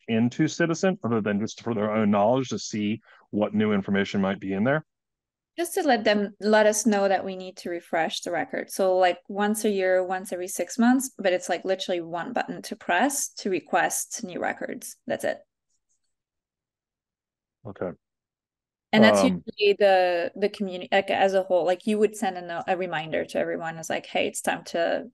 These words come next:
Speaker 2: log back in and ask for a record refresh." That's how we do it with Singap. We'll just send a note and say, "Hey, reminder, everyone, did you go see a neurologist? Did you see a specialist?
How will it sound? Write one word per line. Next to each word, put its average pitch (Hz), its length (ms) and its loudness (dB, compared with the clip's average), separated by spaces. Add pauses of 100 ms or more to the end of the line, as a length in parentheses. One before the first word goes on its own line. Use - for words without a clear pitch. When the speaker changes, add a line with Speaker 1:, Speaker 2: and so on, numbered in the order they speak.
Speaker 2:
log 175 280 0
back 165 220 0
in 165 320 -4
and 165 400 -14 (1200)
ask - 240 -4
for 165 160 -4
a 165 40 -6
record - 320 -8
refresh." - 680 -10 (2000)
That's 247 200 4
how 175 160 0
we 160 100 -4
do - 180 -4
it 165 120 -4
with 151 180 -4
Singap. - 360 -8
We'll - 100 -6
just - 220 -12
send 156 160 -10
a 156 40 -12
note 156 300 -6
and 156 140 -14 (320)
say, - 320 -14
"Hey, - 160 -20 (340)
reminder, 180 540 -6 (120)
everyone, 165 440 -6 (260)
did 180 140 -4
you 180 80 0
go 160 100 -2
see 175 240 -4
a 175 60 -6
neurologist? 165 640 -6
Did - 100 -12
you 156 80 -8
see 165 240 -8
a 165 60 -4
specialist? - 920 -6